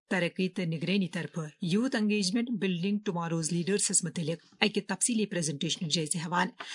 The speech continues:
یۄس جموں کشمیر کٮ۪ن نوجوانن کھیل، ثقافت، تعلیٖم، کارخانہٕ دٲری تہٕ ڈیجیٹل اختیارات دٔسۍ بااختیار بناونُک اکھ مربوط فریم ورک چھُ۔ ڈویژنل کمشنر کشمیر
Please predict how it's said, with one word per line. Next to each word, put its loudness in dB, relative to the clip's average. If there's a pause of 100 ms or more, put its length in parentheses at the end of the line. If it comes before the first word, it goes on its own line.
(140)
یۄس 6 (100)
جموں 2
کشمیر 0
کٮ۪ن 0
نوجوانن -2 (320)
کھیل، 2 (280)
ثقافت، 0 (320)
تعلیٖم، 0
کارخانہٕ -2
دٲری -2
تہٕ -4
ڈیجیٹل -2
اختیارات -2
دٔسۍ 0 (260)
بااختیار 4
بناونُک -2
اکھ -6
مربوط -4 (160)
فریم -2
ورک -6
چھُ۔ 2 (2250)
ڈویژنل 6
کمشنر 4
کشمیر 4